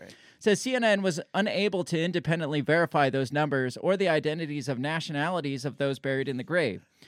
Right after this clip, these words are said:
Speaker 2: The earth on the church ground appears to have been recently moved, so it is feasible that a large number of bodies is buried there. And I, I, I have the picture of the mass grave right here. You can see where there's clearly body bags in there,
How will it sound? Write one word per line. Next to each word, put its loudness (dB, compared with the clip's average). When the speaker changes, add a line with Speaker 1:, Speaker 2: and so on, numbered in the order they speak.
Speaker 2:
The 2
earth 4
on 2
the 0
church -4
ground 2
appears -2
to -2
have 2
been 0
recently -4
moved, 0
so 2
it 2
is -2
feasible -2
that 2
a 4
large 2
number 2
of 2
bodies 0
is -10
buried 0
there. -4
And 0
I, 2
I, -2
I 6
have 2
the -4
picture 0
of 2
the -6
mass -2
grave -2
right -2
here. -4
You 0
can -6
see 0
where 0
there's -2
clearly 0
body 2
bags 2
in 0
there, 2